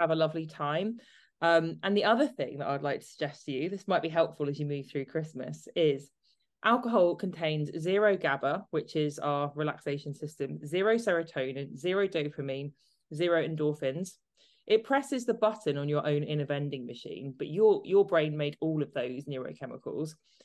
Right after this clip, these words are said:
And you can stimulate your inner pharmacy through loads of different ways. Now, when we synthetically stimulate it with alcohol and other drugs, obviously we get a downward backlash.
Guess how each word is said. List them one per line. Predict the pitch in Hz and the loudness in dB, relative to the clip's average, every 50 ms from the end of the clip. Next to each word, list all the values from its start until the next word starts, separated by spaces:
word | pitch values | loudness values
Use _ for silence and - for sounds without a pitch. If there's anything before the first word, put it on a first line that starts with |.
| _ _ _ _ _ | _ _ _ _ _
And | - 185 185 196 | -2 0 0 0
you | 196 220 233 233 | 2 2 2 2
can | 233 240 226 | 4 2 2
stimulate | 220 - - - - 214 208 202 185 170 156 143 131 131 139 135 - - _ _ _ _ _ _ | 2 0 -8 2 4 4 4 6 4 2 2 2 2 0 0 -2 -6 -10 _ _ _ _ _ _
your | 165 160 160 160 - | -2 0 2 2 2
inner | 156 156 151 | 2 0 0
pharmacy | 156 175 160 160 156 156 151 156 - 147 135 151 180 208 208 - _ _ _ _ _ _ _ _ | 2 2 2 2 2 0 -2 -2 -2 -2 0 0 -2 -4 -6 -10 _ _ _ _ _ _ _ _
through | - 196 190 190 | 0 2 2 2
loads | 190 202 214 226 240 240 247 240 233 233 226 - | 2 4 6 8 8 8 8 8 6 4 4 2
of | 196 156 160 | -2 -4 -2
different | 160 147 - - 147 - - | -4 -6 -6 -6 -10 -8 -4
ways. | 139 131 113 - - 165 190 180 - - _ _ _ _ _ _ _ _ _ | -4 -4 -2 -4 -4 -6 -8 -8 -10 -18 _ _ _ _ _ _ _ _ _
Now, | 196 196 202 | 0 2 4
when | 208 220 226 | 6 6 8
we | 233 233 | 8 6
synthetically | 233 233 233 208 202 - 240 254 - 214 - - 175 175 | 6 4 2 -2 -2 -2 -6 -4 -4 -6 -6 -4 -6 -6
stimulate | 170 - 175 156 151 139 131 139 147 - | -4 -4 -4 -2 0 0 0 -2 -2 -4
it | 156 - | -6 -4
with | - 151 151 | -2 -2 -2
alcohol | 165 165 160 156 156 - 151 147 147 | 0 0 0 -2 -2 -2 0 0 0
and | 143 143 | 0 -2
other | 131 120 131 | -4 -4 -4
drugs, | - 160 156 135 85 98 107 151 151 - - - - | 0 0 2 2 2 0 -2 -4 -6 -8 -10 -4 -4
obviously | 170 160 165 156 156 - 151 147 | -2 -2 -2 -6 -6 -4 -4 -2
we | 143 147 | -2 -2
get | 147 - 143 - - - - _ | 0 0 -2 -2 -2 -8 -6 _
a | 156 147 | -4 -2
downward | 147 160 151 139 139 135 139 135 127 127 - - - _ _ _ _ | -2 -2 -2 -2 -2 -4 -4 -4 -4 -6 -6 -14 -20 _ _ _ _
backlash. | - 160 - - - 147 123 117 - - - - - | -4 -4 -4 -4 -6 -6 -6 -6 -8 -12 -16 -16 -16